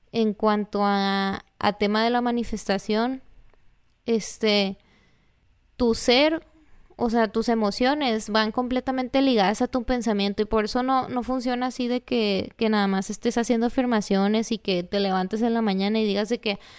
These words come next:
todo va a estar muy bien ahora y que ya se te solucione la vida, porque si tú lo dices desde un sentir en el que estás como con miedo o que estás en un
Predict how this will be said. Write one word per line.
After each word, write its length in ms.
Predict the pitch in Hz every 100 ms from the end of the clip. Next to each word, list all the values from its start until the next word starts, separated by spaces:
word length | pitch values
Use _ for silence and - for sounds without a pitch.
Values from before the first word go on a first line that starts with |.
| - - -
todo 180 | 240 240
va 60 | 254
a 40 |
estar 180 | 254 269
muy 120 | 285
bien 180 | 269 269
ahora 320 | 262 247 262
y 60 | 262
que 180 | 254
ya 120 | 220 196
se 140 | 233
te 140 | 247
solucione 440 | 233 247 196 208 220
la 140 | 226
vida, 380 | 214 269 254 214 - - - -
porque 380 | - 247 247 240
si 180 | - 220
tú 300 | - 233 240
lo 180 | 262 269
dices 720 | 269 269 294 294 285 - - - - _ _ _
desde 760 | 214 226 233 220 226 214 208 -
un 560 | 208 214 214 220 233 240
sentir 720 | - 254 254 - 240 247 240 - _ _ _ _ _ _ _
en 180 | 240 233
el 200 | 226 214
que 100 | 214
estás 340 | 208 - 190
como 600 | - 247 262 254 226 190
con 320 | - 208 208 202
miedo 640 | 214 220 233 240 240 233 - - _
o 240 | 220 220
que 580 | - 214 208 196 190 185 - - - - - - -
estás 500 | 226 - 214 202 -
en 100 | 226
un 480 | 226 233 233 226